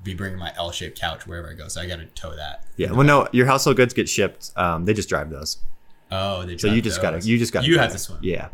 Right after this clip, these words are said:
Speaker 1: Oh, got it. Yeah, yeah. <laughs> No, uh,
Speaker 2: None of
Speaker 1: no,
Speaker 2: that's
Speaker 1: you, you gotta
Speaker 2: true.
Speaker 1: drive.
Speaker 2: Well,
Speaker 1: Yeah, you drive.
Speaker 2: you just drive.
Speaker 1: Yeah, you drive
Speaker 2: <laughs>
Speaker 1: from whatever station
Speaker 2: Or you
Speaker 1: or
Speaker 2: even fly
Speaker 1: fly.
Speaker 2: sometimes. <laughs>
Speaker 1: And sometimes they'll, they'll, they'll, uh, relocate your car for you. So say you're going to Hawaii, right? Like,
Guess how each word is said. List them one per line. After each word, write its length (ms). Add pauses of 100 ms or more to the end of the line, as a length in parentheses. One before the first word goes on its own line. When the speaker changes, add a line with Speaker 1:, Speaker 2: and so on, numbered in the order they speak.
Speaker 1:
Oh, 140
got 180
it. 120
Yeah, 140 (380)
yeah. 440 (160)
<laughs> 140 (800)
No, 300
uh, 680 (220)
Speaker 2:
None 200
of 60
Speaker 1:
no, 60
Speaker 2:
that's 280
Speaker 1:
you, 100
you 40
gotta 200
Speaker 2:
true. 80
Speaker 1:
drive. 300
Speaker 2:
Well, 220
Speaker 1:
Yeah, 80
you 80
drive. 320
Speaker 2:
you 60
just 220
drive. 340
Speaker 1:
Yeah, 160
you 180
drive 300
Speaker 2:
<laughs> 100
Speaker 1:
from 180 (260)
whatever 360
station 260
Speaker 2:
Or 60
you 80
Speaker 1:
or 40
Speaker 2:
even 140
fly 260
Speaker 1:
fly. 100
Speaker 2:
sometimes. 520
<laughs> 40
Speaker 1:
And 140
sometimes 300
they'll, 200
they'll, 300 (340)
they'll, 460
uh, 340 (260)
relocate 440
your 100
car 300
for 120
you. 80
So 140
say 140
you're 100
going 140
to 60
Hawaii, 360
right? 240
Like, 160